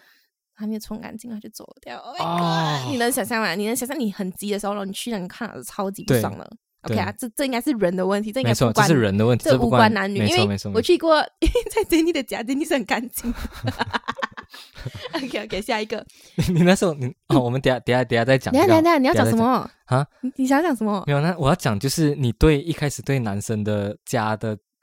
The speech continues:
Speaker 2: 情况长怎么样的印-，
Speaker 1: 啊。
Speaker 2: 印象是怎么样？
Speaker 1: 那我们要现在讲吗？
Speaker 2: 好啊，我们现在讲好了。
Speaker 1: 一开始对男生的家，应该讲说，我还没有去过男生的家，男生的房间之前，我应该就是觉得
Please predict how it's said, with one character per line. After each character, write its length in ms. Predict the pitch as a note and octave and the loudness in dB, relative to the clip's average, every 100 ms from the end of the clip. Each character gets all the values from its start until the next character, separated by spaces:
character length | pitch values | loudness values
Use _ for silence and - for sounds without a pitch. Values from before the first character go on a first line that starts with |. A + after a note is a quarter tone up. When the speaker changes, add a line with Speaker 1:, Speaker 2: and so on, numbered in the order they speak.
| _ | _
Speaker 2:
情 260 | - A2 G#2+ | -6 -6 -4
况 280 | C#3+ A#2+ G2+ | -2 -4 -4
长 280 | G#2 G2 | -4 -4
怎 140 | A#2 F#2+ | -4 0
么 80 | G2+ | 0
样 260 | A#2+ G#2+ F2+ _ - | 2 0 -6 _ -4
的 240 | A2 G#2 | -2 -2
印-， 80 | A#2 | -2
Speaker 1:
啊。 220 | G3+ G3+ C#3 | -2 0 0
Speaker 2:
印 80 | A#2+ | 0
象 160 | A2+ G#2+ | -2 -2
是 80 | A2 | -4
怎 140 | G#2 | -8
么 60 | F2 | -10
样？ 160 | F#2 G#2+ _ | -10 -14 _
Speaker 1:
那 80 | - | -2
我 60 | D4 | 0
们 100 | A3 | 0
要 60 | |
现 80 | A3 | -2
在 60 | B3 | -4
讲 160 | G3+ | -4
吗？ 120 | C#3+ G3 _ | -6 -10 _
Speaker 2:
好 120 | - | -2
啊， 60 | A2 | 0
我 40 | |
们 80 | A2+ | 0
现 120 | G2+ | 0
在 60 | A#2+ | -2
讲 160 | A2+ F#2+ | -2 -6
好 140 | F2+ | -8
了。 80 | F#2 - _ _ _ | -10 -16 _ _ _
Speaker 1:
一 60 | C#4+ | -12
开 160 | - B3 | -6 -6
始 140 | G#3+ | -4
对 100 | B3+ | -4
男 140 | A3+ | -4
生 40 | G3+ | -4
的 80 | F#3+ | -6
家， 100 | - | -6
应 100 | E4+ | -6
该 100 | E4+ | -4
讲 140 | B3+ | -6
说， 440 | G#3 A3+ A3 A3 A3+ _ _ _ _ _ _ _ _ _ _ _ | -2 -2 0 -4 -6 _ _ _ _ _ _ _ _ _ _ _
我 100 | - | -6
还 180 | G#3 A3 | -2 0
没 80 | D4 | 2
有 100 | G#4+ | 0
去 140 | - D#4+ | -2 -2
过 140 | E4+ | -2
男 180 | D4 F#3 | -2 -2
生 160 | G3+ | -2
的 80 | G3+ | -4
家， 220 | F#3+ E3 G3 - - | -4 -6 -8 -12 -8
男 320 | A#3 A#3 A3 | -2 0 0
生 80 | B3 | 0
的 60 | |
房 320 | G#3+ - F3 G3 | -2 -4 -4 -2
间 200 | G#3 G3+ | -2 -4
之 140 | G#3+ | -4
前， 180 | - G3 | -4 -4
我 60 | |
应 80 | F3+ | -2
该 100 | G3 | -4
就 120 | G#3 | -2
是 100 | B3+ | -4
觉 160 | B3+ F#3 | -2 -4
得 320 | F3+ F3 E3+ | -2 -4 -6